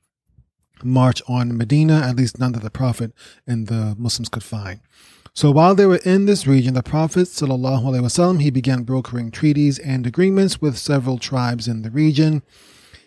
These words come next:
He made an agreement with the governor of Ayla. They agreed to pay the Muslims the jizya.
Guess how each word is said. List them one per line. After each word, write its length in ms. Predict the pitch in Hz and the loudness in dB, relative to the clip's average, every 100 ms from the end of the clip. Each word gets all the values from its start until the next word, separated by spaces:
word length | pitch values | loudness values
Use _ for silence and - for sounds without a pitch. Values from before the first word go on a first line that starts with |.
| _ _ _ _ _ _ _ | _ _ _ _ _ _ _
He 120 | 160 | 0
made 200 | 151 151 | 4 4
an 80 | 131 | 2
agreement 600 | 131 127 151 156 156 147 | 0 0 0 2 0 -2
with 400 | 131 117 131 123 | -8 -4 -2 -2
the 80 | - | -4
governor 400 | 113 131 123 127 | -2 -2 0 -2
of 180 | 113 - | -2 -4
Ayla. 480 | 143 160 180 202 196 127 | 0 2 2 0 -2 -6
They 260 | 127 135 | -2 0
agreed 260 | 127 127 123 | 0 0 -2
to 80 | - | 0
pay 180 | 135 | 0
the 120 | 117 120 | 0 -2
Muslims 420 | 127 - 123 110 | -4 -4 -6 -6
the 100 | 113 | -4
jizya. 500 | 151 151 156 160 | 0 2 2 2